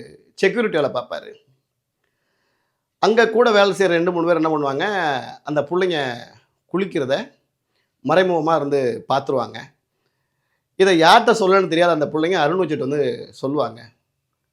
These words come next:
அதை புரிஞ்சுக்கிட்டு ரெண்டு கொலையை பண்ணிட்டு செயலுக்கு போற அருண் விஜய், அதுக்கு போலீஸ் ஆஃபீஸர் கேட்கக்கூடிய கேள்விகளுக்கு நம்ம சொன்னா அந்த பொண்ணுங்களோட மானம் போயிடுமே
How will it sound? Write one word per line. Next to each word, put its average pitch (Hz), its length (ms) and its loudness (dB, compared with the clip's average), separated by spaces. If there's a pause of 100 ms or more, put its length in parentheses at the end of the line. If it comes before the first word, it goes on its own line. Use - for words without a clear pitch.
(1200)
அதை 143 220 0
புரிஞ்சுக்கிட்டு 160 920 -2 (400)
ரெண்டு 135 240 -4
கொலையை 175 280 2
பண்ணிட்டு 165 280 -2
செயலுக்கு 165 360 -2
போற 151 180 0
அருண் 151 180 0
விஜய், 156 560 -4 (600)
அதுக்கு 135 640 0
போலீஸ் 180 320 2
ஆஃபீஸர் 156 320 0 (140)
கேட்கக்கூடிய 160 440 0
கேள்விகளுக்கு 160 840 -2 (220)
நம்ம 139 220 -4
சொன்னா 208 640 0
அந்த 139 240 -6
பொண்ணுங்களோட 175 440 0
மானம் 165 380 0
போயிடுமே 156 540 -2